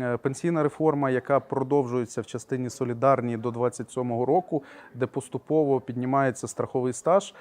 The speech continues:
мінімальний на вихід. Плюс, е, зараз ми бачимо далі тема по субсидіям. Така сама с-, ідея йде і верифікації, з-, через механізм верифікації, і зміни умов так само звужуються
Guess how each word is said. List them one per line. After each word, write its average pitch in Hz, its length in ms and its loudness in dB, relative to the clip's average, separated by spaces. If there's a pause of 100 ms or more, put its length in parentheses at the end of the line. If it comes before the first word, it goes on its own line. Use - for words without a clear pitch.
(180)
мінімальний 135 580 0
на 123 120 -2
вихід. 120 360 -4 (360)
Плюс, 147 420 -2
е, 120 440 2 (340)
зараз 131 400 2
ми 123 80 -2
бачимо 113 420 0
далі 113 220 2
тема 110 420 0
по 110 280 0 (380)
субсидіям. 160 680 -4 (640)
Така - 200 -2
сама 151 480 4
с-, - 220 -10
ідея 127 360 2
йде 120 240 0
і 117 100 0
верифікації, 135 840 0
з-, 123 260 -10
через 127 280 0
механізм 127 420 -2
верифікації, 120 760 -2 (320)
і 120 360 2
зміни 123 460 0
умов 143 380 0 (180)
так - 140 -12
само 175 280 4
звужуються 139 640 -4